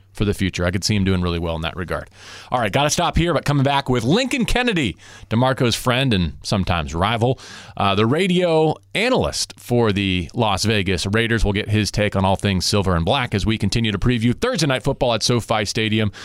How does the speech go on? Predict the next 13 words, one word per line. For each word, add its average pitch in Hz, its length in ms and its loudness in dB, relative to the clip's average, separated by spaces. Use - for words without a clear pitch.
the 120 80 2
Rams 113 480 0
and 95 220 0
the 107 80 2
Raiders, 87 360 -2
here 92 120 0
on 90 80 -2
seven 123 240 0
ten 196 280 0
E 95 140 -4
S 87 80 -4
P 127 160 -4
N. 156 160 -6